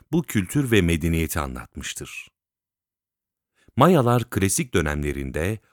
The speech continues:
olağanüstü yapılar inşa etmiştir. Bunların en dikkat çekici olanları piramit şeklindeki dini yapılardır. Bu eserlerin bulunduğu Tikal ve Quirigua adlı şehirler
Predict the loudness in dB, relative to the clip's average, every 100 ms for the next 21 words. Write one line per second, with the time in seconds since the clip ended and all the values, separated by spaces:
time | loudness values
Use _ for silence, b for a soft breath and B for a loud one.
0 | _ 2 4 4 2 2 2 0 0 0
1 | -2 0 0 0 -2 -8 -8 -14 -16 -16
2 | -16 -18 -20 _ _ _ _ _ _ _
3 | _ _ _ b b 4 6 6 6 6
4 | 4 -2 2 4 4 0 -2 -4 0 -2
5 | 0 2 2 2 -2 -4 -2 -2 -4 b
6 | b -2 2 2 2 0 -4 -2 -4 -2
7 | -4 -2 0 2 4 2 0 -2 -6 -12
8 | -14 -18 -18 -20 _ _ _ _ _ _
9 | _ _ b b _ 2 4 4 4 4
10 | 4 4 4 2 2 4 2 2 -2 -2
11 | 0 0 2 2 2 0 2 2 2 2
12 | 0 -4 -4 -6 -6 -6 -4 -4 -4 -14